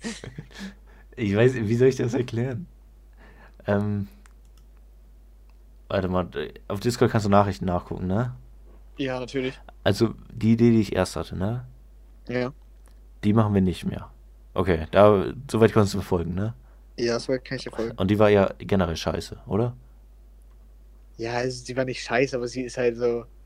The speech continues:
Speaker 1: Zu
Speaker 2: irgendwie
Speaker 1: früh,
Speaker 2: nicht
Speaker 1: zu früh,
Speaker 2: drauf.
Speaker 1: zu früh. So. Und jetzt habe ich eine neue Idee, aber dafür brauchen wir niemanden, sag ich mal. <laughs>
Speaker 2: Ja, und jetzt schickst du mir die, oder wie?
Speaker 1: Nee, ich schick dir die Idee nicht.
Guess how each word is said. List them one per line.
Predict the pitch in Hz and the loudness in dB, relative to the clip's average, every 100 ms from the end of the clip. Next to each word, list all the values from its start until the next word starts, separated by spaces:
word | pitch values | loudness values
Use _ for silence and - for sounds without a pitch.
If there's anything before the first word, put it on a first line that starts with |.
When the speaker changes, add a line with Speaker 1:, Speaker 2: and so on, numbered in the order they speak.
| 120 | -2
Speaker 1:
Zu | 98 | -2
Speaker 2:
irgendwie | 87 | 0
Speaker 1:
früh, | 90 | 0
Speaker 2:
nicht | 87 - | -2 0
Speaker 1:
zu | 104 | 2
früh, | 120 | 2
Speaker 2:
drauf. | 82 | 2
Speaker 1:
zu | 98 | -2
früh. | - 82 - - - - | -2 -8 -10 -20 -20 -20
So. | - - - - - - - - - - - - - - - - - - - - | -8 -8 -8 -18 -20 -20 -20 -20 -20 -20 -20 -20 -20 -20 -20 -20 -20 -20 -16 -4
Und | 98 | 2
jetzt | 107 110 - | 2 0 -4
habe | 98 | -2
ich | 110 | 2
eine | |
neue | 101 107 113 | 4 6 4
Idee, | 95 98 123 - - - - | 4 0 -2 -8 -18 -20 -6
aber | 95 98 101 - - | -2 0 0 -2 -14
dafür | - 107 123 110 98 - - | -4 0 4 4 2 -10 -4
brauchen | 98 120 127 117 | 2 4 4 0
wir | 107 117 123 123 - - - - - - - - | 2 2 2 -6 -10 -18 -20 -20 -20 -20 -20 -4
niemanden, | 101 101 92 90 90 | 0 2 2 0 -4
sag | 90 87 | -2 -4
ich | 82 | -4
mal. | 92 98 - | -2 -2 -2
<laughs> | - - - - - - - - - - - - - - - - - | -6 -14 -20 -20 -20 -20 -20 -20 -20 -20 -20 -20 -20 -20 -20 -20 2
Speaker 2:
Ja, | 131 123 | 4 4
und | 131 | 0
jetzt | 123 - | -6 -4
schickst | 143 - | -4 -4
du | 139 | -4
mir | 127 | -2
die, | 127 | -2
oder | 123 123 - - - | -4 -8 -12 -20 -14
wie? | 127 - - - - - - - | -14 -14 -20 -20 -20 -20 -20 -12
Speaker 1:
Nee, | 87 82 | -6 -4
ich | 82 | -4
schick | 92 | -4
dir | 92 | -4
die | 85 85 | -4 -4
Idee | 87 90 | -2 -2
nicht. | 87 82 | -4 -8